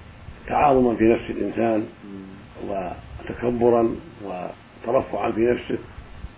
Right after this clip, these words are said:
فينبغي أن تخاطب أخاك من العلماء المسؤولين أو إخوانك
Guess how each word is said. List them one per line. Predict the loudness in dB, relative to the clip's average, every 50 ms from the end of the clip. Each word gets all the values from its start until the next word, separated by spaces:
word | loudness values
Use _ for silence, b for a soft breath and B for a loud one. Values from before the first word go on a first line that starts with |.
| -6 0
فينبغي | 2 4 4 4 4 4 2 2 2 0
أن | -2 -6 -8
تخاطب | -8 -2 0 0 2 2 0 -2
أخاك | -2 -4 -4 -4 -2 0 0 0 -2 -4 -10 -14 -16 -18 -18 -18 -18 -18 -18 -16 -12 -8
من | -6 -4
العلماء | -2 -2 0 0 0 0 0 0 -2 -2
المسؤولين | -4 -6 -8 -6 -6 -2 2 4 6 6 6 4 2 -2 -6 -8
أو | -10 -10 -10 -6
إخوانك | -4 -2 -2 0 -2 -4